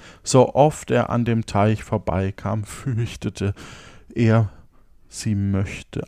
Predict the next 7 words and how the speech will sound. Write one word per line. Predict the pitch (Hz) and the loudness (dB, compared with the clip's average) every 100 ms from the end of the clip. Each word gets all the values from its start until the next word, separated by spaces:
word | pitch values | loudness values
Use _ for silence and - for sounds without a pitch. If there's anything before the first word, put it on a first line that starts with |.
| - | -6
auftauchen | 113 110 - - 98 98 - 95 | -6 -6 -8 -4 -2 -2 -4 -4
und | 95 - | -4 -8
ihn | 117 113 107 | -4 -2 -2
an | 101 95 | -2 -4
seine | - 87 90 90 | -4 -2 -2 -2
Schuld | - - 92 90 - - | -4 -4 -2 -2 -4 -6
mahnen. | 80 82 82 82 | -4 -2 -2 -4